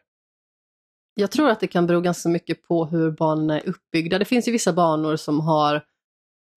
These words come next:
olika fokus. Till exempel så var jag på en bana igår där man ska i mångt och mycket då spränga en damm så att, eh, vattnet kan liksom flöda förbi. Eh,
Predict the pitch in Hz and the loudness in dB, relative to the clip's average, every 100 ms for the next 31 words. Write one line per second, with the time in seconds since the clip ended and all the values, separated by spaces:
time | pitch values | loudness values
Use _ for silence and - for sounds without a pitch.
0 | - 170 165 151 - 269 233 - - - | -2 -2 0 -4 -2 -2 -2 -2 -4 -2
1 | 165 156 165 151 - - 151 151 156 147 | -2 -2 -2 -4 -4 -4 -4 -4 -4 -4
2 | 139 147 151 147 147 139 147 - 190 190 | -2 -4 -2 0 0 -2 -4 -2 0 0
3 | 180 165 156 156 156 - 156 143 - _ | 0 0 0 -2 -4 -4 -2 -2 -6 _
4 | _ _ _ _ _ _ _ _ _ _ | _ _ _ _ _ _ _ _ _ _
5 | _ - 180 180 160 170 160 156 - 160 | _ -4 0 0 0 0 -2 -2 -4 -2
6 | 147 151 156 _ _ _ _ _ _ _ | 0 0 -2 _ _ _ _ _ _ _
7 | - - - - 190 180 160 151 151 156 | -14 -12 -12 -4 0 2 2 2 0 -2
8 | _ _ _ _ 170 156 151 151 - _ | _ _ _ _ -2 0 0 -2 -6 _
9 | _ _ - 165 175 - - 180 _ _ | _ _ -10 -2 0 0 -8 -12 _ _
10 | _ _ - 180 151 - - 156 147 147 | _ _ -6 -2 -2 -4 -6 -2 -2 -2
11 | - _ 170 165 - 156 - 156 147 151 | -6 _ -4 -4 -4 -8 -4 -4 -2 -4
12 | - 151 151 - 165 - - _ _ _ | -2 -2 -2 -4 -6 -6 -8 _ _ _
13 | _ _ _ _ _ _ _ _ - 180 | _ _ _ _ _ _ _ _ -10 -4
14 | 160 | -4